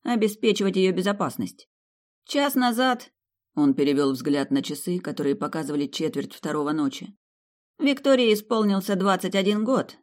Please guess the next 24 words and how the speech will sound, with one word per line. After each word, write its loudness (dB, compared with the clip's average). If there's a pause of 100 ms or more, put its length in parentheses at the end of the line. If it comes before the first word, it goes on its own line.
(160)
а -2
вместе 0
с -6
этим 0
истёк 0
контракт. -2 (600)
И 2
как 2
быть? -2 (200)
Нападение 2
в -20
порту -4
и 2
вчера -4
явно 0
говорит 0
о -2
том, -4
что -6
кто-то -6
хочет -4
избавиться -2
от -6
Виктории. -4